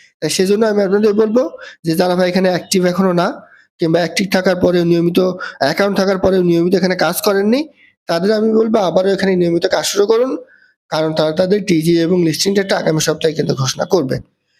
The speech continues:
তো এখন কথা হচ্ছে যে এখানে কি কি করলে আপনি বেশি পরিমাণ টোকেন পাবেন। দেখেন এখানে বেশ কিছু বিষয় কিন্তু আছে। আমরা এখানে আট ঘন্টা পর পর মাইনিং স্টার্ট করতে পারি, আর্ন সেকশনে গিয়ে বিভিন্ন ধরনের টাস্ক আছে সেই টাস্কগুলো কমপ্লিট করি।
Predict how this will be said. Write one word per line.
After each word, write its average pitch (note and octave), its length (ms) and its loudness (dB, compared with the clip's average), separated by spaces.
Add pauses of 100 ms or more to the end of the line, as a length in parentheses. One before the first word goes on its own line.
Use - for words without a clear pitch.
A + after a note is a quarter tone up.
(320)
তো F3 80 -4
এখন A3 160 0
কথা B3+ 240 0
হচ্ছে B3+ 340 -2 (840)
যে C3+ 140 0
এখানে G3 240 0
কি C4 320 2
কি G3 60 -2
করলে C3 320 2
আপনি E3+ 220 0
বেশি F3+ 260 0
পরিমাণ F3 340 0
টোকেন D3+ 280 -2
পাবেন। A#2 300 -2 (340)
দেখেন C#3+ 320 -2 (500)
এখানে A3 400 0
বেশ A#3 340 0
কিছু A3+ 240 0
বিষয় F#3 300 0
কিন্তু E3+ 200 0
আছে। - 340 -2 (520)
আমরা F3+ 280 0
এখানে F#3 240 0
আট F#3 120 0
ঘন্টা F3 260 0
পর F3+ 180 0
পর F3+ 140 0
মাইনিং E3+ 340 0
স্টার্ট D#3+ 240 -4
করতে D#3+ 200 0
পারি, D#3 300 0 (600)
আর্ন F3+ 180 0
সেকশনে G3 440 0
গিয়ে F3+ 140 2
বিভিন্ন F3+ 380 2
ধরনের F3 220 0
টাস্ক D#3+ 320 0
আছে E3+ 240 -2
সেই E3 140 -2
টাস্কগুলো E3 400 0
কমপ্লিট D#3 340 -2
করি। D3 300 0